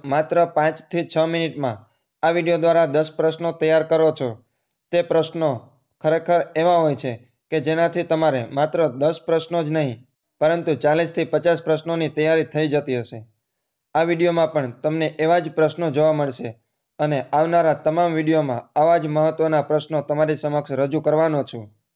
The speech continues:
માટે દરેક વીડિયોને ધ્યાનપૂર્વક જોઈ લેજો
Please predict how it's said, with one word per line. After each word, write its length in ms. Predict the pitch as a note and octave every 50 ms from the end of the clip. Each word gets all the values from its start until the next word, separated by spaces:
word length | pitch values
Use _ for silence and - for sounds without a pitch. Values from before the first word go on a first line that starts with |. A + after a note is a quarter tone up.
| _ _ _ _ -
માટે 220 | C#3 D3 D#3 D3
દરેક 380 | B2 B2 C#3+ D#3 E3+ F3 - D#3
વીડિયોને 440 | D#3 D#3 D3+ D#3+ E3 D#3+ D3+ C3 A#2
ધ્યાનપૂર્વક 600 | - - C#3+ D3 D#3 D#3 D3 D#3 D#3+ D#3+ D3 B2+
જોઈ 200 | C3+ C3+ C#3 C#3+
લેજો 300 | D3+ D#3 D3+ D#3 D#3+